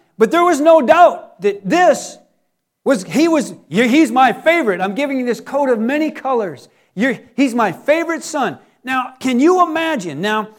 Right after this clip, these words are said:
let me, let me go on before I get ahead of myself. Genesis thirty-seven seven.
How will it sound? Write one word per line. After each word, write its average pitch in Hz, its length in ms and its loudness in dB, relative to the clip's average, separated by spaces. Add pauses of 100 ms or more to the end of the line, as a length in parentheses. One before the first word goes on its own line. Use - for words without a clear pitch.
let 262 100 -6
me, 302 300 -4
let 247 260 -2
me 285 60 0
go 262 180 0
on 269 200 2
before 233 200 -4
I 220 40 -2
get 208 160 0
ahead 226 200 -2
of 269 60 -4
myself. 185 400 -4
Genesis 254 460 -6
thirty-seven 247 640 -2
seven. 220 400 -4